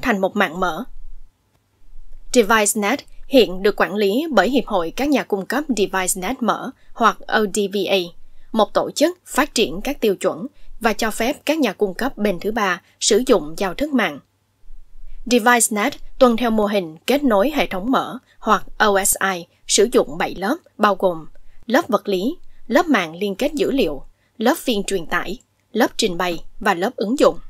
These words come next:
Nó dựa trên giao thức công nghiệp chung hoặc C I P và sử dụng ba lớp trên của C I P bắt đầu từ lớp phiên, trong khi bốn lớp dưới cùng đã được điều chỉnh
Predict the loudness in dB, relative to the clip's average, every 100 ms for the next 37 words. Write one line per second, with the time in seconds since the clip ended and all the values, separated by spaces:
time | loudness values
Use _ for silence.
0 | -12 -12 -12 -14 -16 _ _ _ -2 2
1 | 4 2 2 0 0 0 0 0 -2 -2
2 | -2 -2 -4 -4 0 0 0 -6 -12 2
3 | 2 2 0 0 0 -2 2 2 0 -8
4 | -12 -2 0 2 2 6 4 4 2 2
5 | 4 0 2 2 2 -2 0 0 0 -2
6 | 0 0 0 -6 -14 0 0 4 2 2
7 | 0 0 -2 0 0 -2 -12 -14 -16 2
8 | 2 4 4 4 2 4 4 4 2 0
9 | 0 0 2 0 -2 _ -12 0 2 2
10 | 0 -2 0 0 0